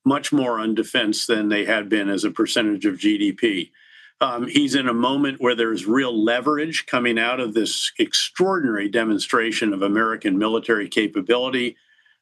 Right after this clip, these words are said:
uh, this operation to bring Maduro and his wife to justice, uh, not even losing a soldier or an aircraft, despite s-, what are now,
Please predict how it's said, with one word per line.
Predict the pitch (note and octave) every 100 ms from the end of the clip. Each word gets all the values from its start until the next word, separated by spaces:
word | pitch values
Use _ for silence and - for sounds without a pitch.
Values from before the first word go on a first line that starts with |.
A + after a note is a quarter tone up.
| -
uh, | G#2+ G#2
this | A2 G#2
operation | A#2 A#2 A2 A2 B2+ A#2+ B2 A2+
to | G2+
bring | A#2 A#2+ A#2 A2 - _
Maduro | - G#2+ A2+ A#2+ B2 A#2 A2+
and | G2+
his | G2
wife | G#2 A2 A#2 -
to | G#2
justice, | F2 B2+ C3+ - C#3+ G#2+ - - _ _ _
uh, | A#2 G#2+
not | A#2+ C#3+
even | C3+ A#2+
losing | A2 B2+ E3 C#3+ D3+
a | C3
soldier | - C#3 C3+ B2+ B2 A#2+
or | G#2+
an | G#2
aircraft, | A#2 B2+ C3 B2+ A2+ -
despite | G#2+ - - D#3 C3+
s-, | - - -
what | C3
are | B2
now, | A2+ C#3 E3 A#2